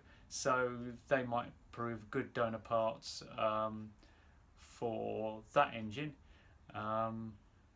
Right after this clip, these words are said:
and in fact might prove the simple way of getting around the issues I've got, or some of the issues I've got with that one.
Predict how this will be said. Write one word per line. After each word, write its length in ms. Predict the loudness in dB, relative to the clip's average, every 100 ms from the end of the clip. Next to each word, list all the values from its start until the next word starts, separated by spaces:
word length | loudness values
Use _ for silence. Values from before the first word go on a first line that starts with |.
| -10
and 120 | -8
in 60 | -4
fact 280 | -2 -2
might 260 | -2 -4 -4
prove 280 | -8 -8 -8 -8
the 200 | -8 -8 -10 -14 -20 -10
simple 460 | -6 -4 -4 -6
way 380 | 0 2 2 -2 -4
of 320 | -2 -2 -4 -14 -20 -20 -20 -20 -20 -20 -6
getting 320 | -4 -4 -4
around 320 | -2 0 0
the 160 | -4 -6
issues 400 | -8 -8 -8 -6
I've 180 | -6 0
got, 240 | 0 0 -4 -16
or 180 | -12 -10
some 220 | -4 -2
of 60 | -2
the 60 | -6
issues 380 | -8 -8 -8
I've 140 | -8 -4
got 200 | -4 -4
with 140 | -4
that 160 | -2 0
one. 160 | -2